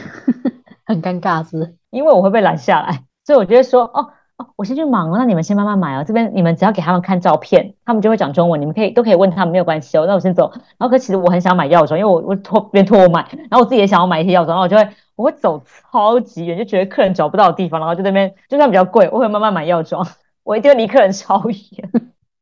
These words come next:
Speaker 1: <laughs> 对啊，就跟我一样啊，只想远离客人啊。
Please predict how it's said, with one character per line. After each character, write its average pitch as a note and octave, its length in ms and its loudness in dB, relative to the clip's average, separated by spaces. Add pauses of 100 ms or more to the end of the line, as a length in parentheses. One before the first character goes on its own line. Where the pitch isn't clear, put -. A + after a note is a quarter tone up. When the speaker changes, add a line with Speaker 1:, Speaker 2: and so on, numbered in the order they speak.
Speaker 1:
<laughs> D#4 120 -16
对 D4+ 120 0
啊， B3+ 160 0
就 E4 140 -2
跟 D#4+ 160 0
我 B3+ 100 -2
一 F#3+ 80 -2
样 B3+ 140 -4
啊， G#3+ 160 -2
只 G#3+ 140 -10
想 G#3+ 180 -8
远 F3 100 -8
离 D#3 80 -10
客 F#3+ 240 -8
人 D3 120 -8 (100)
啊。 D3 160 -20